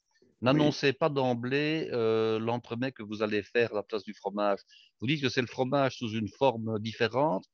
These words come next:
Speaker 1: mais vous ne dites surtout pas qu'il y a de la banane. Et vous
Speaker 2: Oui,
Speaker 1: demandez à
Speaker 2: d'accord.
Speaker 1: tout le monde de trouver ce qu'il peut y avoir. Tiens, vous
Speaker 2: Oui.
Speaker 1: allez voir, vous serez surpris parce que il y a peu de chances pour qu'il trouve. Moi, j'ai déjà joué à ce jeu-là.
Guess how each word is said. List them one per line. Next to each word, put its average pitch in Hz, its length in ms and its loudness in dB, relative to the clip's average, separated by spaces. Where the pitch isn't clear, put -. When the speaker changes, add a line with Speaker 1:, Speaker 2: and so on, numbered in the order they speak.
Speaker 1:
mais 120 80 4
vous 127 120 2
ne 131 60 4
dites 139 160 -2
surtout 190 280 -6
pas 170 140 2
qu'il 165 140 -2
y - 20 4
a - 20 2
de 147 80 -6
la 143 60 2
banane. 117 460 2
Et 110 80 -2
vous 139 120 8
Speaker 2:
Oui, 190 160 10
Speaker 1:
demandez 147 280 8
à - 40 12
Speaker 2:
d'accord. 139 140 8
Speaker 1:
tout 143 100 -2
le 135 80 2
monde 160 240 0
de 135 60 -2
trouver 135 380 -4
ce - 100 -8
qu'il 127 100 -8
peut 139 160 -2
y 131 80 2
avoir. 110 340 0
Tiens, 92 200 -6
vous 117 240 0
Speaker 2:
Oui. 175 100 6
Speaker 1:
allez 156 180 2
voir, 104 300 0
vous 107 80 -8
serez 123 180 -4
surpris - 420 -10
parce 131 260 -10
que 104 320 2
il 107 60 -2
y 110 40 6
a 104 40 0
peu 143 160 -2
de 131 40 -8
chances 156 260 -4
pour 127 120 -10
qu'il 123 140 -8
trouve. 98 340 -8
Moi, 117 120 -2
j'ai 110 140 -8
déjà 101 160 -6
joué 107 140 -2
à 104 40 2
ce 92 60 -10
jeu-là. 101 440 -2